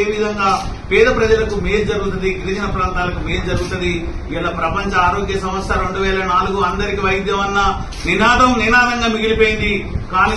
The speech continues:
ఒక్క రూపాయి పెట్టుబడి పెట్టకుండా ప్రతి ఊర్లో, ప్రతి పల్లెలో, ప్రతి కార్మిక వాడల్లో నివసించే గ్రామీణ వైద్యులకు మంచిగా తరిపిదిస్తే బాగుంటుందని వెయ్యి గంటలు శిక్షణ ఒక సంవత్సర కాలం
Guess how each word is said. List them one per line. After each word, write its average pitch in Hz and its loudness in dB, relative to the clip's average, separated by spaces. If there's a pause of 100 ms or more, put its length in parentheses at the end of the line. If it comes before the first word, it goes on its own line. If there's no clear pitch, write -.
(120)
ఒక్క 214 0
రూపాయి 202 0
పెట్టుబడి 202 -2
పెట్టకుండా 180 0 (440)
ప్రతి 190 -2 (220)
ఊర్లో, 208 2 (140)
ప్రతి 175 -4 (100)
పల్లెలో, 196 0 (100)
ప్రతి 180 -4
కార్మిక 196 0
వాడల్లో 180 0 (100)
నివసించే 175 -4
గ్రామీణ 185 0 (100)
వైద్యులకు 180 -4 (380)
మంచిగా 190 -4 (100)
తరిపిదిస్తే 180 -4 (100)
బాగుంటుందని 156 -2 (460)
వెయ్యి 180 0 (100)
గంటలు 196 -4
శిక్షణ 175 -4 (200)
ఒక 160 -6 (100)
సంవత్సర 175 -4 (140)
కాలం 160 0